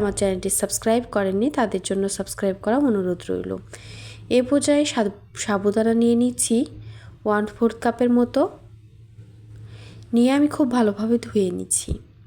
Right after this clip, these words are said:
একটু ভালোভাবে ধুয়ে নিব, নিয়ে পানিটা একটা স্ট্রেনারে পানিটা ঝরিয়ে কিছুক্ষণ রেখে দেব। এখন এটা কিছুক্ষণ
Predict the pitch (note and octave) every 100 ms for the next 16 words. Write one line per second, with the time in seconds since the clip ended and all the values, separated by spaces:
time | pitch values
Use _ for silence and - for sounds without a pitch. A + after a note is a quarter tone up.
0 | - _ - - - - - - - -
1 | A#3 A3 B3+ A#3+ A3 A3 A#3 A#3 A#3+ A#3
2 | A3+ A3 A#3+ D4+ - - - - - A#3+
3 | B3 G#3+ G3+ F#3+ G3+ F#3+ F#3+ - G#3 -
4 | G#3+ G3+ G#3 G#3+ C#4+ - - - - -
5 | _ - - - - - - - - -
6 | - _ - A3 A3+ B3 A#3 A#3 G#3 G#3
7 | C#4+ C#4 B3 - A#3+ G#3+ F#3 - F#3 F3+
8 | - - - - - - - - - -
9 | - - - - - - - _ - -
10 | - - - - - - - - - -
11 | - - - - - _ - - - -
12 | - - - - - - _ - - -
13 | - C4+ C4 B3+ C4 B3 B3